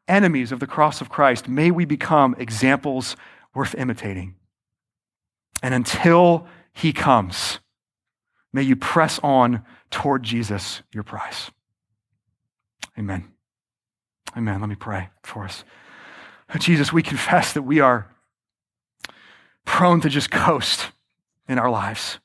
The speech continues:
that we forget the place from where you have brought us, or we look back at it and we're happy about it, but we think it's all in the rearview mirror now. Someone else's turn. Forgive us for that.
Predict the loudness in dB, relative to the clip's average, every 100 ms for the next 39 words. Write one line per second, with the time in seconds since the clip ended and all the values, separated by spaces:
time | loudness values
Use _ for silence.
0 | _ _ _ _ _ _ _ _ _ _
1 | _ -8 -4 -2 0 2 2 -2 _ _
2 | _ -4 -4 0 2 2 2 -14 -18 -12
3 | -12 -4 -2 -2 -2 -2 0 0 0 -2
4 | 4 6 6 2 -6 -18 _ _ _ _
5 | _ _ _ _ _ _ _ -10 0 2
6 | 2 -4 _ _ _ _ -2 2 2 4
7 | 4 6 4 4 2 -8 -8 _ _ 0
8 | 2 2 0 2 4 4 4 -2 0 0
9 | -2 -4 _ _ _ _ _ _ -2 4
10 | 6 4 2 0 0 -2 -4 -4 -8 -8
11 | _ _ -6 -4 -2 -6 -8 -10 -12 -10
12 | -8 -2 0 0 -2 -8 -6 -6 -8